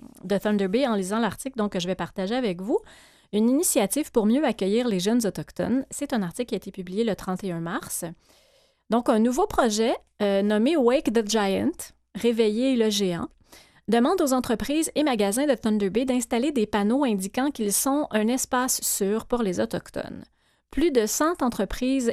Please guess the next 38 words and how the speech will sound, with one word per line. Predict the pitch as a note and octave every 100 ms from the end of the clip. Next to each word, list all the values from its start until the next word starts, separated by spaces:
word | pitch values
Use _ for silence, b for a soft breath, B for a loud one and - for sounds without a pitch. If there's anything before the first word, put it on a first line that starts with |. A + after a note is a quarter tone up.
| -
et | C#4
organisations | A#3+ G#3 G#3 G#3+ F#3+ F3 F#3
se | G3
sont | G#3+ G#3+
déjà | G#3+ C4
inscrites | D#4 A3+ - B3+ C4
à | G#3+
l'initiative | A3 F#3+ F#3+ E3 D#3+ - A#3 C4 G3+
en | G3+ G#3
apposant | A#3 A3+ A3 C4+
des | G3
autocollants | G3+ B3 - F3+ F3 B B B
pour | - G#3
montrer | B3 A#3+ E4+
que | C#4
les | F#3+
jeunes | F#3+ C4+ C4
autochtones | G3+ F3+ - B3+ -
y |
sont | A3 D4+
les | D#4 G#3+
bienvenus | F#3+ G3+ F#3 F#3+ -
et | C4+
qu'ils | C4 F#3+
peuvent | A#3+ C4+
s'y | -
sentir | - F#3 F3+ D4
en | A3+
sécurité. « | - F#3+ F3 D#3 - - _ b b b b b b
En | A3
tant | B3 F#4+
que | G4
résident | A#3 A#3 A3 B3+
de | D4+
Thunder | A#3 G#3 G3 F#3
Bay, | A3+ C4+ -
nous | B3
sa-, | A#3+ B3+